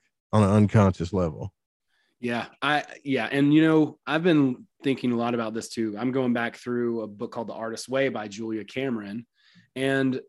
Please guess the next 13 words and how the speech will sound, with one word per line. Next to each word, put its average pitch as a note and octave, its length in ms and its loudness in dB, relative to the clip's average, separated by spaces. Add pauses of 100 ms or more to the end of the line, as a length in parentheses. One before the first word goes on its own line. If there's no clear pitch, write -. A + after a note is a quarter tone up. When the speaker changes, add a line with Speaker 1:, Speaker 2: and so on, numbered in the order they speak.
(160)
Speaker 2:
you D3 180 0
know, C#3+ 200 2
one C3+ 340 0
of A#3+ 60 2
the G#3 60 0
things F3 240 2
that C3+ 200 -4 (160)
h-, C3 80 -10 (240)
I've C#3+ 180 -2
had C3+ 180 -2
a B2+ 60 2
realization B2 840 0
of A2 340 -6